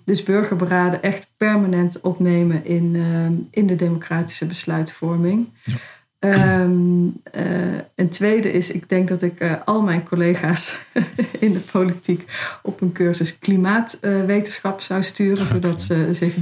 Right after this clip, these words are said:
Speaker 1: dat ze echt doordrongen zijn van de ernst van de situatie, zodat ze ook echt op die manier ook kunnen gaan communiceren.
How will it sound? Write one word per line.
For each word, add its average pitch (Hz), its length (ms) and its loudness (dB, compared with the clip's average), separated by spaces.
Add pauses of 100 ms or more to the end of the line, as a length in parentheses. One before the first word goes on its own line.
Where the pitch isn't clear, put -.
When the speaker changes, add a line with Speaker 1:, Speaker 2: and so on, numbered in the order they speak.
Speaker 1:
dat 196 300 0
ze - 160 -6
echt 233 260 0
doordrongen 185 560 2
zijn 165 260 0
van 170 180 0
de 160 60 0
ernst 175 300 0
van 165 120 -2
de 160 80 0
situatie, 170 580 -4
zodat 175 180 -2
ze - 100 -6
ook 175 140 -2
echt 180 300 -6
op 165 100 -14 (160)
die 208 140 2
manier 190 340 2
ook 170 120 -2
kunnen 175 220 0
gaan 170 300 -6
communiceren. 175 880 0